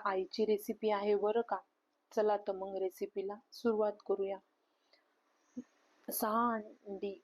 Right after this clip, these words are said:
उकडून घेतली आहे. दोन कांदे उभे कट करून घेतले आहे. पाव वाटी खोबरं, तेही कापा करून घेतले आहे. एक इंच आलं,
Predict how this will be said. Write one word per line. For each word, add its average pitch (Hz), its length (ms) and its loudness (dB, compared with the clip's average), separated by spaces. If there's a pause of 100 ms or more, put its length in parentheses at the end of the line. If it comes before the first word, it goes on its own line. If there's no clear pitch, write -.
(140)
उकडून 233 380 0
घेतली 202 400 -2
आहे. 185 400 -4 (280)
दोन 220 320 0
कांदे 190 640 -2
उभे 202 260 -2
कट 233 220 -2 (180)
करून 202 300 -2
घेतले 202 320 -4
आहे. 180 260 -6 (480)
पाव 208 220 2
वाटी 208 380 0
खोबरं, 185 440 -2
तेही 208 460 -2
कापा - 400 -2
करून 202 380 -2
घेतले 196 340 -6
आहे. 180 440 -8 (440)
एक 202 220 -2
इंच 202 300 -2
आलं, 190 480 2